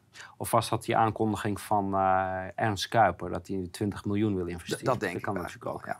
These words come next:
Speaker 1: Ja, eh, unisex toiletten v-, eh, voor in een speeltuin. En de ouders die maken zich daar grote zorgen over. Ehm, omdat ze alle mannelijke en vrouwelijke, eh, eh, toiletten
Speaker 2: Ja.
Speaker 1: gaan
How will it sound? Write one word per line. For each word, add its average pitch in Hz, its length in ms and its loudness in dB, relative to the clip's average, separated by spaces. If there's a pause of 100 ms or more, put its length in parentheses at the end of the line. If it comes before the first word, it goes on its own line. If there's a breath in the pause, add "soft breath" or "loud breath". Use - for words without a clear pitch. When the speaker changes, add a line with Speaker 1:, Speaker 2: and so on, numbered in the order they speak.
(1000 loud breath)
Speaker 1:
Ja, 147 260 8
eh, 151 300 4
unisex 196 580 6
toiletten 131 640 4
v-, - 80 -8
eh, 131 280 0
voor 131 340 0
in 135 140 0
een 131 100 2
speeltuin. 110 840 4
En 123 260 0
de 113 420 2
ouders 135 420 4
die 131 120 0
maken 123 280 4
zich 117 120 -4
daar 113 140 2
grote 117 340 0
zorgen 135 520 0
over. 110 520 -2 (140)
Ehm, 110 420 -2 (1160)
omdat 120 300 4
ze - 140 -4 (100)
alle 165 360 10
mannelijke 127 480 4
en 104 100 -2
vrouwelijke, 113 920 2
eh, 110 160 2
eh, - 340 -2
toiletten 123 480 4
Speaker 2:
Ja. - 60 -10
Speaker 1:
gaan 120 180 4